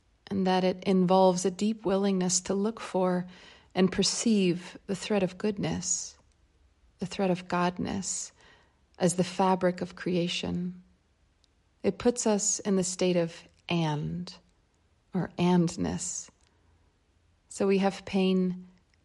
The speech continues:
and love, pain and gratitude, pain and awe, pain and devotion, pain and a family, grief and friends, being afraid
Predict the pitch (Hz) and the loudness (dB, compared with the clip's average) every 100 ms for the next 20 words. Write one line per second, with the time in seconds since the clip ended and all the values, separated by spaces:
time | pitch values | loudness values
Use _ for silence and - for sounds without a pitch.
0 | - 190 180 175 175 190 - 180 175 180 | -6 0 4 4 0 -4 -4 -2 0 -2
1 | 175 - - - _ _ _ _ _ - | -6 -14 -18 -20 _ _ _ _ _ -20
2 | - - - - 214 208 202 196 202 208 | -20 -18 -4 4 6 8 8 6 4 6
3 | 208 190 185 185 175 190 190 - 170 165 | 6 4 2 2 4 2 -2 -2 -2 -2
4 | 165 - _ _ - 208 208 208 202 - | -6 -16 _ _ -2 4 6 8 4 4
5 | 196 214 214 208 - 196 196 151 160 180 | 4 6 4 2 0 0 2 2 0 -6
6 | - _ _ _ _ _ - 208 196 190 | -16 _ _ _ _ _ -2 4 6 4
7 | 165 - 175 165 165 175 180 - 170 165 | 2 0 0 2 2 2 2 -2 -2 -2
8 | 165 - - - - 214 214 208 202 202 | -4 -10 -20 -20 -2 4 6 8 6 4
9 | - 170 165 175 170 170 165 165 170 - | 2 -2 2 2 2 0 0 -2 -6 -10
10 | _ _ _ _ 180 196 220 202 - - | _ _ _ _ 0 4 4 2 -6 -2
11 | 175 165 - 190 190 190 185 - - - | -2 -2 -2 -2 0 -2 -4 -6 -12 -20
12 | - 175 220 214 196 - 190 180 185 185 | -6 4 6 6 4 4 4 6 4 0